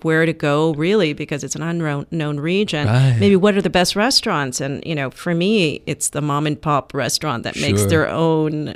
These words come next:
Speaker 1: uh, homegrown vegetables, and, um, and, and the truffles are abundant. Any
Speaker 2: Yeah.
Speaker 1: restaurant in Umbria is beautiful. You have, uh, this Strangozzi pasta with, full of truffles.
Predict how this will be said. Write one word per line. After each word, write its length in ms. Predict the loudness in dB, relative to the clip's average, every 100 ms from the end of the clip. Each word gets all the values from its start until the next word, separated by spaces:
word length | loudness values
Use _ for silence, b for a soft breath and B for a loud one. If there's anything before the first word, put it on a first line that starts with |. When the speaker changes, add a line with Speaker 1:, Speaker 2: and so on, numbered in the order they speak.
| -10
Speaker 1:
uh, 180 | -8 -6
homegrown 840 | -2 0 0 -2 -2 -2 -4 -4
vegetables, 760 | -2 -2 -2 -6 -4 -4 -4 -4
and, 320 | -6 -8 -10 B B B B B
um, 520 | -4 -2 -2 -4 -8 -10 -4
and, 260 | -4 -2
and 180 | -4 -4
the 60 | -4
truffles 420 | -4 -4 -2 -4
are 100 | -4
abundant. 560 | -4 -4 -4 -6 -10 -8
Any 200 | -6 -4
Speaker 2:
Yeah. 60 | -2
Speaker 1:
restaurant 520 | -2 -2 -4 -8 -6
in 220 | -6 -6 -4
Umbria 560 | -4 -2 -4 -4 -8 -10
is 240 | -10 -12
beautiful. 460 | -8 -6 -6 -6 -8
You 100 | -6
have, 460 | -6 -8 -10 -12 -14
uh, 280 | -10 -10 -12 B B B -6
this 260 | -4 -4
Strangozzi 680 | -4 -4 0 0 0 -2 -4
pasta 480 | -2 -4 -4 -4 -4
with, 280 | -2 -6 -8
full 280 | -8 -6 -6
of 100 | -8
truffles. 560 | -8 -8 -6 -8 -8